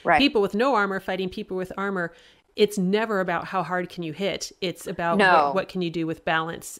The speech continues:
Speaker 2: And, um,
Speaker 1: Absolutely.
Speaker 2: that
Speaker 1: A
Speaker 2: was
Speaker 1: lot of
Speaker 2: one reason I
Speaker 1: judo in
Speaker 2: liked
Speaker 1: that.
Speaker 2: that is, you know, it was
Speaker 1: Right.
Speaker 2: not about brute strength. It was about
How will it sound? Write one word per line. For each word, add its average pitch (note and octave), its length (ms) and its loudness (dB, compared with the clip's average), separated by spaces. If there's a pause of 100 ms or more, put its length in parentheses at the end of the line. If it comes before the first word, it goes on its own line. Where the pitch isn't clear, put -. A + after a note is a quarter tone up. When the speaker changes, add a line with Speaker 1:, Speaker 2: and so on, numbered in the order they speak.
Speaker 2:
And, E3 500 -6
um, D#3+ 160 -6
Speaker 1:
Absolutely. E3 680 0
Speaker 2:
that G3 100 0
Speaker 1:
A - 40 0
Speaker 2:
was F3 40 2
Speaker 1:
lot F3 140 4
of - 60 2
Speaker 2:
one F#3+ 60 -2
reason F#3 220 2
I E3 80 4
Speaker 1:
judo - 20 2
in D#3+ 60 -4
Speaker 2:
liked D#3 220 -2
Speaker 1:
that. - 100 -4
Speaker 2:
that F#3 320 0
is, E3 380 -6
you F3 100 -6
know, D#3 140 -8
it F3 200 -10
was F3 200 -4
Speaker 1:
Right. E3 160 -4
Speaker 2:
not F#3 240 -2
about D#3+ 280 -4
brute D#3+ 200 -12
strength. D#3 400 -14
It - 80 -10
was D#3+ 100 -12
about D#3+ 500 -8